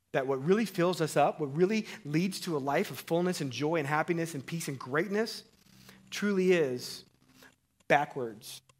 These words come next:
in the way we normally think about the world. And so, uh, look, look at this here in Romans chapter twelve. Grab your Bibles and let's open up Romans chapter twelve. Romans is going to be, uh, just a few chapters after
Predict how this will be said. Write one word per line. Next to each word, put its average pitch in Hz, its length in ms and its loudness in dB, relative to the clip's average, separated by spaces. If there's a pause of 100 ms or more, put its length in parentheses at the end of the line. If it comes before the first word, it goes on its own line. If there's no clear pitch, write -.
in 135 80 -4
the 120 80 -2
way 123 140 2
we 120 120 -2
normally 117 280 -6
think 113 200 -12
about 107 220 -12
the 107 60 -18
world. 90 380 -18 (600)
And 170 100 2
so, 175 220 4 (160)
uh, 214 60 -4 (120)
look, 233 400 2
look 202 140 4
at 214 80 -2
this - 380 0
here 156 220 2
in 131 100 0
Romans 160 340 2
chapter - 460 -2
twelve. 120 420 -2
Grab 156 160 4
your 175 80 2
Bibles 123 460 0 (220)
and 139 100 -4
let's 131 120 -4
open 131 200 -4
up 120 260 -2 (480)
Romans 143 380 0
chapter 139 320 0
twelve. 127 320 0
Romans 156 480 2 (320)
is 143 420 4
going 156 280 0
to 160 100 -6
be, 135 440 0 (280)
uh, 135 160 2
just 160 140 -4
a - 40 -8
few 226 180 4
chapters 202 520 4
after 170 760 4